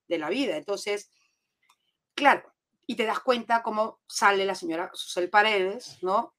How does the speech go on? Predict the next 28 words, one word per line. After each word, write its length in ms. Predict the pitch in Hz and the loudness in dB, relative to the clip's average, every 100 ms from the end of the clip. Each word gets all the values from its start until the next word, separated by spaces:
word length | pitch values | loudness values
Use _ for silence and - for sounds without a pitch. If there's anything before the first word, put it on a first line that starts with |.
| - | -2
Eh, 340 | 190 170 - _ _ - | 0 0 -4 _ _ -4
para 280 | 202 214 254 | 0 2 2
ella 200 | 311 294 | 2 2
sí, 340 | - 262 180 | 0 -2 -4
el 120 | 220 - | -6 -2
Congreso 380 | 202 226 247 | -2 -2 -2
tiene 160 | 285 269 | -4 -4
que 80 | 262 | -4
ser 140 | 262 | -2
un 100 | 262 | -2
espacio 540 | 240 - 269 - 277 262 | -2 6 6 6 2 2
con 140 | 226 | 2
la 80 | 190 | 4
bandera 380 | 180 185 220 240 | 4 4 4 4
arcoíris, 680 | 240 262 269 240 349 - - _ _ _ _ | 4 2 2 -2 -6 -10 -18 _ _ _ _
pero 200 | 233 214 | -4 -2
el 100 | 185 | 0
Congreso, 540 | 214 226 302 311 202 - | 2 6 6 6 0 -6
que 100 | 190 | -6
tendría 360 | 190 220 277 | -4 4 4
que 100 | 277 | 4
ser 200 | - 247 | 0 0
un 80 | 233 | 0
espacio 400 | 226 247 - 208 | 0 2 2 0
para 200 | 196 196 | -2 4
todas 200 | 269 381 | 6 6
las 100 | 247 | 6
voces, 480 | 277 285 349 480 | 4 4 0 -4